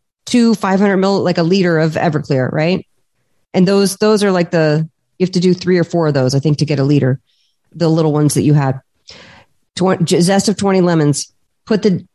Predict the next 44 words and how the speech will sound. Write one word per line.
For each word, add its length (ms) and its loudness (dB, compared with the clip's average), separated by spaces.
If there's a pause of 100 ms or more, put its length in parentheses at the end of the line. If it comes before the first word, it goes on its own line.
(120)
put 140 2
a 60 2
date 280 0
sticker 340 -2
on 140 0
it. 160 -4
Put 160 -2
it 60 0
under 160 2
the 100 -2
cabinet 400 0
for 120 -4
a 40 -2
month. 340 -2
Take 220 -2
it 80 -2
back 220 -4
out. 200 -2
Make 180 0
some 140 -2
simple 340 -2
syrup. 380 -2
My 200 -2
simple 320 -2
syrup 380 -2
is 180 0
not 220 0
a 40 0
regular 360 0
simple 280 -2
syrup. 340 -4
Simple 260 -4
syrup 280 -2
generally 300 0
is 120 -2
equal 320 -4
parts 480 -4
water 280 -2
to 100 -4
sugar. 300 -2
So 160 -2
one 220 0
cup 200 -4
of 140 -4